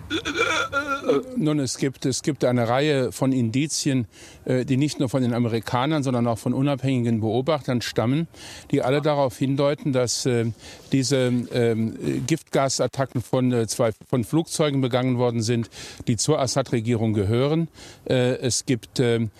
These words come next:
darüber hinaus, äh, Augenzeugenberichte. Und im Übrigen hat es in der Vergangenheit immer wieder, äh, auch, äh, Giftgaseinsätze gegeben, die von der syrischen Armee zu verantworten waren.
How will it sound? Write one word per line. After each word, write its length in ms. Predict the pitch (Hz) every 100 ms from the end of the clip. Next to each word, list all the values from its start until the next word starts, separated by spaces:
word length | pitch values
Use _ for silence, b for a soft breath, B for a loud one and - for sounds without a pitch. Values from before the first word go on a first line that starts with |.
| B -
darüber 340 | 117 120 117
hinaus, 520 | 110 113 113 113 -
äh, 160 | 113 110
Augenzeugenberichte. 1160 | 139 160 147 147 139 135 131 131 131 - 131 123 B B B
Und 140 | 135 127
im 100 | 139
Übrigen 560 | 139 - 147 139 123
hat 120 | 127
es 140 | 135 160
in 100 | 135
der 80 | 113
Vergangenheit 640 | 120 117 117 139 135 127
immer 320 | 160 170 135
wieder, 300 | 104 92 80 - B B B B
äh, 260 | 135 120 123
auch, 340 | 127 117 -
äh, 80 | 120
Giftgaseinsätze 1000 | 110 160 - 143 127 - 123 117 117 127
gegeben, 380 | 113 113 147 135
die 80 | 117
von 160 | 147
der 140 | 135 110
syrischen 420 | 135 127 - 131
Armee 260 | 110 120
zu 200 | 120 123
verantworten 680 | 101 113 113 - 107 98 101
waren. 400 | 101 113 139